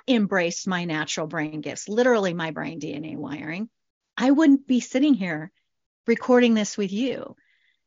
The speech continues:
right? So it transforms your thought process. Things that I used to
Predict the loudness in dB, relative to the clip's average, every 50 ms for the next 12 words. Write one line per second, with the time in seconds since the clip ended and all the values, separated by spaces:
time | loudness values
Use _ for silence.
0 | _ _ _ -8 -6 -6 -4 -6 -6 -2 0 2 2 4 4 4 4 2 _ -8
1 | -6 0 4 8 10 10 10 10 8 4 -4 _ 4 8 10 10 12 12 12 12
2 | 12 10 8 6 4 0 0 0 0 0 0 0 -2 -2 -4 -4 -4 -6 -10 -14
3 | -10 -4 0 0 0 0 0 0 0 0 0 -2 -4 -4 -6 -8 -10